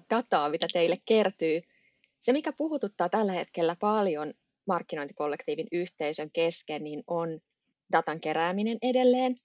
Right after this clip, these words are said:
mutta sit nimenomaan se, että sitä ei vaan hillota, vaan se hyödynnetään.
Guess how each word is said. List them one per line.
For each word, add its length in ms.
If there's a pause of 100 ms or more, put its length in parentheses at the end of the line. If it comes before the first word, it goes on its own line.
mutta 280
sit 160
nimenomaan 560
se, 240
että 280 (220)
sitä 240
ei 100
vaan 180 (100)
hillota, 480
vaan 160
se 180
hyödynnetään. 800